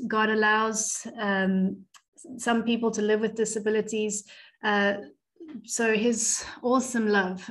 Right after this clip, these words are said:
for all of our, for all of us, for all of creation, um, can be seen. And it helps us also to then imitate his love. Um, and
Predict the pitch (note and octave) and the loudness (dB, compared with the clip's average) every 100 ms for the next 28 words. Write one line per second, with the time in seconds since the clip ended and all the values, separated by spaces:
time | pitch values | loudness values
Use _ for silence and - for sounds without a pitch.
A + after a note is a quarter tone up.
0 | - A3+ G#3 A3 G#3+ G3+ G3 G3 F#3+ - | -6 -2 2 4 4 2 2 0 -2 -10
1 | - - A3+ A3+ A3+ F#3 F#3 - G#3 A3 | -16 -6 -2 2 2 2 -4 -6 -2 2
2 | A3 G#3+ G#3 G3 F#3+ F#3+ F#3 F#3 - - | 2 2 2 4 2 0 -4 -4 -12 -18
3 | - G#3 G3 F#3+ F#3+ G#3+ G3+ F#3+ - G#3 | -4 0 2 2 0 0 0 -2 0 2
4 | F#3 F3+ G3 G3 G3 G3+ - G#3 A#3 A#3 | 2 0 -2 -4 -4 -8 -6 -2 0 0
5 | - A3+ A3+ A#3 A3 G#3 F#3+ G#3 G3+ G3+ | -2 -2 -2 -2 -2 0 0 0 2 2
6 | G3+ A#3 C4 C4 F#3+ F#3 F#3+ F3+ F#3 F#3+ | 2 4 4 4 -2 -2 -4 -4 -4 -6
7 | G3 - _ _ - - - - - G3+ | -10 -18 _ _ -20 -20 -20 -12 0 2
8 | G3 G3+ G3+ - A3 G#3+ | 4 2 -2 -2 0 0